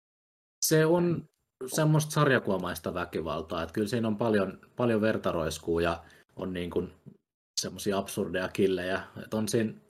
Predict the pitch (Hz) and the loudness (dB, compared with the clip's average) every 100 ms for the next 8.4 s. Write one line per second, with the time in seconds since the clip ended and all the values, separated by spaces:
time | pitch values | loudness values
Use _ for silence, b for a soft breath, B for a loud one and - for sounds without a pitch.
0 | - 107 117 110 107 120 - - - - | -6 0 0 0 2 2 0 -8 -20 -20
1 | _ _ - _ - 151 135 - 87 80 | _ _ -20 _ 2 4 2 0 -2 -2
2 | 82 85 82 92 98 - - 87 - - | -4 -8 -8 -8 -8 -8 -8 -8 -10 -12
3 | B B B _ _ _ - 92 90 90 | B B B _ _ _ -8 -6 -4 -4
4 | - - - 107 107 110 117 113 113 107 | -8 -10 -4 0 0 0 -2 -2 -2 -2
5 | 110 107 - _ _ _ _ _ _ - | -2 -2 -6 _ _ _ _ _ _ -20
6 | - 107 101 113 123 120 110 113 120 110 | -8 -6 -2 0 2 2 -2 -2 0 0
7 | 104 98 92 - 95 85 92 104 92 85 | 0 0 -2 -2 -4 -2 -4 -2 -2 -2
8 | 98 95 90 | -2 -2 -4